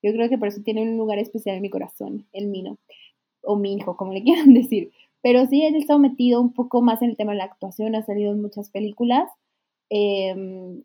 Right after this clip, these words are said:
ha trabajado en muchos dramas también, de hecho, recientemente hizo con varios ahí personajes secundarios, acaba de regresar, y aparte, o sea, Mino estuvo en la marina, amigos, o sea, estuvo en la marina, eh, fue el mejor de, de su generación, o sea,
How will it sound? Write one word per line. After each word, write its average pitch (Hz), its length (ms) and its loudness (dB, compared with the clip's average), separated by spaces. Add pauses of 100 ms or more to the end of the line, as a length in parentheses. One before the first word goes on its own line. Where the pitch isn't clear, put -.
(160)
ha 202 120 0
trabajado 208 320 -2
en 196 60 -6
muchos 190 280 -10
dramas 247 540 2
también, 247 560 2
de 233 80 0
hecho, 226 160 -6
recientemente 214 640 -6
hizo 208 220 -8
con 214 160 -8
varios 202 440 -6
ahí 190 240 -6
personajes 208 500 -10
secundarios, 214 580 -4
acaba 247 260 0
de 294 120 2
regresar, 208 520 -6
y 262 140 4
aparte, 247 480 -6
o 254 100 -2
sea, 233 140 0
Mino 262 480 2 (580)
estuvo 269 440 2
en 277 80 4
la 269 100 2
marina, 208 360 0
amigos, 185 400 -10
o 208 60 -12
sea, 208 120 -10
estuvo 240 420 -2
en 262 80 2
la 254 80 2
marina, 233 580 -2 (580)
eh, 214 480 2
fue 233 120 2
el 233 80 2
mejor 233 440 2
de, 208 440 -2
de 202 100 -12
su 202 140 -12
generación, 233 720 2
o 226 80 0
sea, 208 240 -2